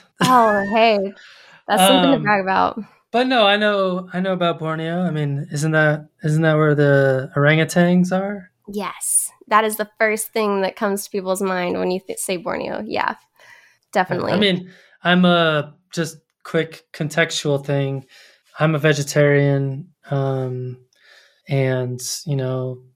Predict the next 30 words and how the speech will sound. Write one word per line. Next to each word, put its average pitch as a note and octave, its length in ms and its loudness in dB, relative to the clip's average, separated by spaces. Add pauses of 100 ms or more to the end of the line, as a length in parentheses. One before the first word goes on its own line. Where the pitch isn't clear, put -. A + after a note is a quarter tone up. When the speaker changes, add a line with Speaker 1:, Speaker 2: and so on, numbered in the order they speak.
(100)
Speaker 1:
I D3 80 -2
feel, D3 180 2
I D3 160 -2
believe C#3+ 240 2
very C3+ 280 2
strongly C3+ 540 -2
in B2+ 160 -6
trying C3 420 -6
to B2+ 520 -6 (760)
reduce C#3+ 1000 -2
people's C#3+ 300 -2
dependence C#3 580 -2
on C3+ 380 -2 (440)
eating C#3 280 0
meat C#3+ 360 -2 (120)
because D3 320 -4
Speaker 2:
Mm-hmm. G#3 80 -2
Speaker 1:
that's - 400 -2 (140)
the - 100 -4
primary D3+ 380 2
driver C#3+ 420 4
in C#3+ 60 0
a C3+ 80 0
lot C#3 140 2
of C#3 80 -2
these C#3 200 -6
third C#3 220 -2
world C3+ 160 -2
countries C#3 500 -8
to, C3+ 240 -12